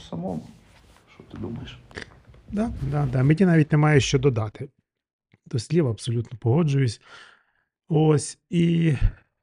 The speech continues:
Speaker 2: мабуть, на цих словах будемо завершувати, Олексію.
Speaker 1: Так.
Speaker 2: Ось я ще раз хочу подякувати нашим захисникам та захисницям,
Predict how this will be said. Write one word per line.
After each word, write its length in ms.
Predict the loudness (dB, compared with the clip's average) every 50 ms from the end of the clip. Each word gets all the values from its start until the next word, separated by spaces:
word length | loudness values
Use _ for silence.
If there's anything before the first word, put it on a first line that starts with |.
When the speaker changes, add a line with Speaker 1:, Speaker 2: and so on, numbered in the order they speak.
| _ _ _ _ _ _ _
Speaker 2:
мабуть, 340 | -4 0 0 0 -2 -2 -2
на 80 | -6 -6
цих 600 | -6 -6 -4 -4 -4 -4 -8 -16 -20 -20 _ _ _ _ _ _ _ _ _ _ _ _ _ _ _ _ _ _ _ _ _ _ _ _ _ _ _ _ _
словах 440 | -20 -6 -4 -2 0 2 2 2 2
будемо 300 | 0 0 0 0 0 0
завершувати, 560 | 0 0 0 0 -2 -2 -6 -6 -6 -6 -6
Олексію. 640 | -6 -6 -8 -8 -8 -6 -6 -4 -4 -4 -6 -6 -6 -10 -16 -18 -10 _
Speaker 1:
Так. 200 | -4 -4 -2 -2 -4
Speaker 2:
Ось 160 | -4 -2 -2
я 120 | -2 -2
ще 220 | -2 -4 -4 -6 -6
раз 120 | -6 -8
хочу 440 | -6 -8 -8 -8 -8 -8 -8 -8 -8 -10 _ _ _ _ _ _ _ _ _ _ _ _ _ _ _ _ _ _ _ -12 -2
подякувати 640 | 2 2 4 4 4 2 2 0 -2 -4 -2 -4 -4
нашим 420 | -4 -4 -4 -6 -8 -10 -10 -10 -10 _ _ _
захисникам 760 | -12 -8 -8 -6 -6 -6 -8 -6 -6 -6 -6 -4 -4 -6 -4 -4
та 120 | -4 -4
захисницям, 720 | -4 -4 -2 -4 -6 -4 0 0 0 0 0 -4 -8 -8